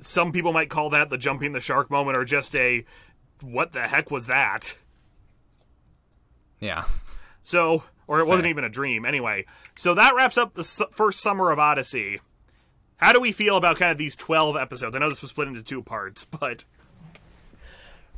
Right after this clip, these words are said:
Speaker 2: I think it's a super solid twelve episodes. I think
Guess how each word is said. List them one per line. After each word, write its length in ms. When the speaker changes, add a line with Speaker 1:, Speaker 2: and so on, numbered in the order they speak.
Speaker 2:
I 140
think 200
it's 160
a 160
super 1080
solid 840
twelve 300
episodes. 720
I 160
think 500